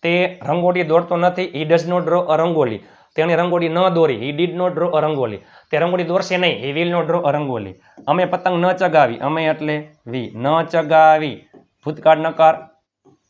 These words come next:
Did not fly a kite. તે પ્રયત્ન કરશે નહીં. તે એટલે he. કરશે નહીં. Will not try.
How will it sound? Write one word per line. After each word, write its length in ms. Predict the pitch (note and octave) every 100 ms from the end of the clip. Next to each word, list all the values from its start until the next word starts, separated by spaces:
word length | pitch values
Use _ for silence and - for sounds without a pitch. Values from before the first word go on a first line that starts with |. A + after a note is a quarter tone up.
| -
Did 160 | B2+ D3+
not 300 | C#3+ D#3 D#3 D#3 -
fly 280 | D3 C3 F2+ - _ _ _ _ _ _ _ _ _ _ _ _ _ A#2
a 120 | A#2+ A#2+
kite. 520 | B2 A#2+ A#2+ - A2 - _ _ _ _ _ - -
તે 140 | E3+
પ્રયત્ન 480 | F3+ F3+ F#3 F#3 F#3
કરશે 440 | F3+ F3+ F3 F#3 F3+
નહીં. 300 | F3+ D3 -
તે 220 | E3+ E3+
એટલે 540 | E3 E3 D#3+ D#3 D#3 - B2
he. 160 | A2 - _ _
કરશે 440 | - E3+ D#3+ F3+ F3
નહીં. 460 | F3 F3+ F#3 - - _ -
Will 420 | C3 D3+ D#3 D#3 D#3 _ _ - _ A2+
not 360 | A#2 B2+ B2+ B2+ _ _ _ _
try. 240 | A2 G2+